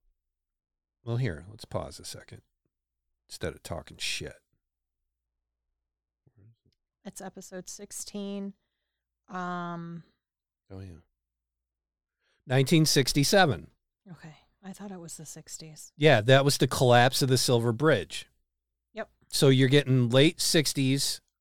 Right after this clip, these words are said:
Speaker 2: Yep.
Speaker 1: All through there, you got these awkward guys.
Speaker 2: Mm-hmm.
Speaker 1: And then further, now you think of it from there, obviously their encounter is not working well.
Speaker 2: Right.
Speaker 1: 'Cause they're awkward.
Speaker 2: Mm-hmm.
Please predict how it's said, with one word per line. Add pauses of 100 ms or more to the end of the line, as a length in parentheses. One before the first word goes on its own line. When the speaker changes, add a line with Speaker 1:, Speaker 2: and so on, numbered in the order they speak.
(1080)
Speaker 2:
Yep. (220)
Speaker 1:
All
through
there,
you
got
these (100)
awkward
guys. (300)
Speaker 2:
Mm-hmm. (680)
Speaker 1:
And
then (520)
further, (240)
now
you
think
of
it
from
there, (920)
obviously
their
encounter
is
not (240)
working
well. (100)
Speaker 2:
Right. (120)
Speaker 1:
'Cause
they're (160)
awkward. (440)
Speaker 2:
Mm-hmm.